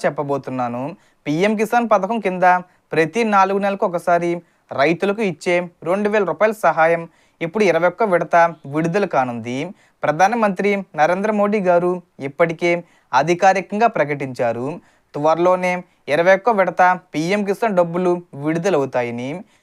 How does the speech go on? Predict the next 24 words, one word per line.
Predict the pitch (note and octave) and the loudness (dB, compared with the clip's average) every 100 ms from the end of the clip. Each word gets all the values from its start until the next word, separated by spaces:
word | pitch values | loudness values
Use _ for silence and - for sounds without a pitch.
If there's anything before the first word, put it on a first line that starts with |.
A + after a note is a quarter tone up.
| G#3+ | -2
ఈ | A#3+ G#3 | -2 2
తేదీలోపు | F#3+ A3+ G3+ F#3 F3+ F#3 F3+ - C#3+ | 0 2 0 0 2 2 0 -6 -2
విడుదలవుతాయి. | E3+ F3 G3+ D3 C3 B2+ A#2+ B2+ E3+ G#3+ _ _ - | -2 0 2 0 0 -2 -2 -4 -6 -10 _ _ 0
అయితే | D3 F3 A3 | 0 2 0
అందరి | F#3+ G#3+ | 2 2
అకౌంట్లో | G3+ G3+ G3 G3+ G3 F#3+ - D3 | 2 2 0 2 2 0 -2 0
ఒకేసారి | D#3 G3+ A3 A#3 G#3+ | 2 2 2 2 2
పడకపోవచ్చు. | F3+ G3 D#3+ C3+ B2+ - C3+ D3+ - _ _ D#3+ | 0 0 -2 -2 -4 -8 -8 -8 -12 _ _ -2
గత | F#3 A3+ | 0 2
ఇరవై | F3 F#3 A3 | 2 2 0
విడతలో | G#3+ A3 A3 G#3 | 0 0 -2 0
కూడా | G3 G3 G3 _ _ G3+ | 4 4 2 _ _ 0
కొంతమంది | G#3 G#3 G3 G#3 G#3+ | 2 2 0 2 0
రైతుల | F#3+ A3 F3 | 0 0 2
అకౌంట్లో | F#3 F3 F#3 F3+ F3 D3 | 0 0 0 0 -2 -4
డబ్బులు | D#3 D#3+ A3 E3+ | -2 0 0 0
జమ | D3 D3 | -2 0
కాలేదు. | C#3 B2+ A#2+ B2+ D3 F#3+ _ _ - D#3 | 0 0 -6 -6 -8 -10 _ _ -6 0
దానికి | F3+ G#3 B3 G#3 | 0 0 -2 2
కారణాలు | F3 F3+ A3+ A3 | 2 4 0 0
కూడా | G3 F#3 F#3+ F#3+ _ _ - | 2 4 4 2 _ _ -4
మేము | E3 G#3 G3+ | 0 2 2
ముందే | F3 F#3 A3 | 2 2 2
వివరించాం. | E3+ D3 C#3 C3 C3 | 2 0 -4 -2 -2